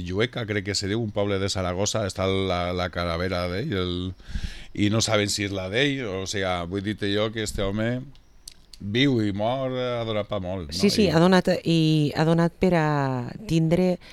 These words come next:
Speaker 2: vàries versions, perquè cada u, a més a més de lo que diu la història, cada u crec que té la seva pròpia versió de lo que ha sigut el Papa Luna.
Speaker 1: Sí, sí, i a més, el que ell erigiera el Palaci de Penyíscola té un trasfondo, eh, la, el castell era un castell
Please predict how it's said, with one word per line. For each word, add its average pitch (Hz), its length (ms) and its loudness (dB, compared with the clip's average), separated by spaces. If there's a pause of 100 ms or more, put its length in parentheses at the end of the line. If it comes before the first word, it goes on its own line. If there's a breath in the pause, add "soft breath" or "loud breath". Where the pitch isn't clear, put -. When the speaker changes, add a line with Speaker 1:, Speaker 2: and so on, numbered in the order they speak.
(120 loud breath)
Speaker 2:
vàries 185 480 6
versions, 160 480 4
perquè 151 160 2
cada 202 240 2
u, 214 140 6 (420 loud breath)
a 160 160 0
més 165 240 4
a - 60 2
més 196 100 4
de 190 80 0
lo 180 80 4
que 175 80 0
diu 175 80 4
la 170 80 2
història, 180 320 0
cada 180 160 2
u 175 60 2 (100)
crec 190 320 4 (400 loud breath)
que 180 80 8
té 180 240 4
la 208 80 2
seva 180 320 4
pròpia 190 480 4
versió 151 480 2
de 123 80 -2
lo 127 80 -6
que 135 60 -6
ha - 20 -6
sigut 135 240 -4
el 127 80 -2
Papa 123 240 -2
Luna. 113 240 -4
Speaker 1:
Sí, 98 160 -2
sí, 90 220 -2 (100)
i 90 80 0
a 92 60 2 (100)
més, 98 240 0
el 95 240 -2
que 95 160 -2
ell 113 160 2
erigiera 110 640 4 (100)
el 98 160 0
Palaci 95 480 -2
de 101 80 -2
Penyíscola 110 760 -4
té 117 100 0
un 110 80 -2
trasfondo, 98 800 -4
eh, 76 140 -8 (100)
la, 87 240 -4
el 90 480 -4
castell 92 480 -2
era 110 240 4
un 110 140 -2 (100)
castell 104 320 2